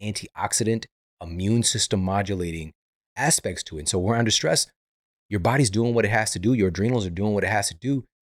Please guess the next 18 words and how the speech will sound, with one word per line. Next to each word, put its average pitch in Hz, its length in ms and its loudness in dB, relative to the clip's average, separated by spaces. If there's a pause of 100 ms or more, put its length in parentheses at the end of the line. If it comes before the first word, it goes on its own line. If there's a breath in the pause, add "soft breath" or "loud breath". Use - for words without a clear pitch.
(260)
because 104 520 0
it 92 140 -14
believes 107 340 0
it 98 60 -2
has 101 140 -2
to - 40 -8
do 92 220 -8
this 90 220 -4
to, 85 200 -12 (240)
to - 100 -6
protect - 460 -2
you. - 120 -14 (1120)
And 92 300 -2 (180)
what 113 180 2
if 135 120 0
you're 117 80 2
doing 110 260 2
this - 260 0